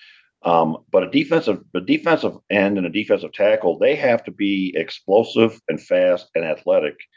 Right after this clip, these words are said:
along with a certain size, right? And you don't build them as much as you find them, and then you, and then you,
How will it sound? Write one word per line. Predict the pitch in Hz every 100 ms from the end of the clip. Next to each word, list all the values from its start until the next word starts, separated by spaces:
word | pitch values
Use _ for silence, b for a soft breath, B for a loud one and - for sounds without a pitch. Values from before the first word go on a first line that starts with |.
| B B B _ -
along | 92 107 107
with | 104 120 - - -
a | -
certain | - - -
size, | - 80 65 - -
right? | 71 85 87 b b
And | - 87 -
you | 98
don't | 117 117 92
build | 110 131 104
them | 101 98
as | 95 92
much | 90 92 -
as | 90 87 85 82 -
you | 92 90 _
find | 98 101 98
them, | 90 85
and | 82
then | 82 85
you, | 82 80 -
and | 82
then | 82 82
you, | 82 80 80